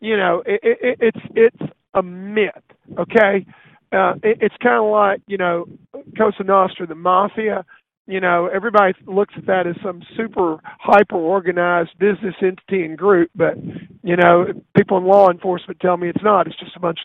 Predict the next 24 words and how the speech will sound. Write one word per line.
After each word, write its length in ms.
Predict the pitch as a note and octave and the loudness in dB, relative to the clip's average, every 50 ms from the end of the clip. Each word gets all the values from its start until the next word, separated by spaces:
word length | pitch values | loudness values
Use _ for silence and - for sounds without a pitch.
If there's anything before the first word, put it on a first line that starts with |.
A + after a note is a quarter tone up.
| - | 2
of 80 | - G#3+ | 4 6
thugs. 380 | G3+ F3+ E3 D#3+ D3 C#3+ - - | 6 6 6 4 0 -2 -6 -12
And, 160 | F#3 D#3+ D#3+ - | -16 -16 -10 -6
and 240 | G3 E3+ E3 D#3 - - - - - _ _ _ _ _ - _ _ _ _ _ _ B3+ F3+ E3+ _ - | -4 -4 -4 -6 -12 -20 -20 -20 -20 _ _ _ _ _ -20 _ _ _ _ _ _ -20 -20 _ _ -6
this, 160 | F#3 G3 F#3+ - - _ _ B3 C4 A#3 | -4 -4 -4 -4 -8 _ _ _ _ 0
there's 220 | A3+ B3 A#3+ F3 F#3+ | 2 2 0 -2 -4
no 300 | A3+ A#3 C#4 F#4+ F4+ C#4+ | 0 2 2 2 2 0
big 240 | G#3+ C4 C4+ C4 F#3+ - - - | 2 4 2 2 0 -2 0 2
organized 840 | G3 A3 B3+ C4 G#3 A3 G#3+ G3+ G3 F#3+ F#3+ F#3 F3 F3 - _ _ - | 2 4 2 0 0 -4 0 0 2 2 2 0 -2 -4 -8 _ _ -12
effort 440 | F#3 F#3 G#3 A3+ _ - - D3+ _ _ _ _ _ _ _ _ _ _ _ _ _ _ _ _ _ _ _ _ - | -10 -8 -8 -8 _ -16 -20 -20 _ _ _ _ _ _ _ _ _ _ _ _ _ _ _ _ _ _ _ _ -6
by 300 | A3 A3 G#3 F#3+ F#3 F3+ | -4 -4 -4 -6 -6 -10
an 80 | F#3+ - - | -12 -12 -8
agency 720 | G#3+ B3 C4+ A#3 - B3 - - - - A3+ G#3 G3 F#3+ _ - | -8 -8 -8 -8 -14 -20 -20 -20 -16 -14 -12 -12 -12 -14 _ -6
or 560 | A3+ A3+ B3 B3 A#3+ A3 G3+ E3+ E3+ F3 - _ _ _ _ _ _ _ _ _ _ - | -6 -4 -2 -2 -2 0 0 -2 -4 -6 -10 _ _ _ _ _ _ _ _ _ _ -12
any 220 | A3+ A#3+ A#3+ A3+ G#3+ | -10 -8 -6 -6 -6
individuals 580 | G#3 G3 F3+ F3+ G#3 F3+ E3+ F#3 F#3+ F3 D#3+ - | -6 -6 -4 -4 -4 -4 -4 -6 -10 -10 -8 -6
that 100 | F3+ F#3+ | -2 0
I'm 200 | A3 B3+ C4 A#3+ | 2 0 0 0
aware 400 | A3 G#3 G#3+ G#3+ G#3+ G#3+ G#3+ G3+ | -2 -2 0 0 2 2 2 0
of 80 | F3 | 0
or 80 | F3 D#3+ | -4 -14
that 140 | - D#3+ F#3 | -10 -4 -2
I've 220 | A3 B3+ B3 G3+ | -2 -2 -2 -4
ever 220 | G3 F3 E3+ E3 | -8 -10 -10 -18